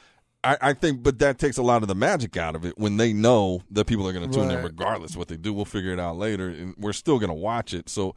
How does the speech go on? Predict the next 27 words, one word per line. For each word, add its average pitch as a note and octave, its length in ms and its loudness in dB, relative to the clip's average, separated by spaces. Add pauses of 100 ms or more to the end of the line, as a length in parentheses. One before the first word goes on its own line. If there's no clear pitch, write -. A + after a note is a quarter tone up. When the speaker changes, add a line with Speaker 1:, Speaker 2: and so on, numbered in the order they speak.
(360)
Speaker 1:
you A2+ 100 -2
know, G2+ 80 -2
I G#2+ 120 0
like A#2+ 200 -2
that G#2+ 160 -2
stuff A2 240 -2
when G2+ 320 -6
your, G2 240 -10
your F#2 140 -8
back's F2 260 -6
against F2 360 -14
the G2+ 60 -8
wall, F#2 380 -6
like F2 180 -10
the F2 160 -14 (140)
Monday G2+ 320 -6
Night F#2 360 -8
Wars, G2+ 440 -2
when, F#2 340 -8
like, F2+ 240 -12
you A#2 140 -4
had G#2+ 320 -2
to F2+ 60 -8
come F#2 240 -6
up D#2+ 160 -8
with E2+ 100 -14
something E2 460 -12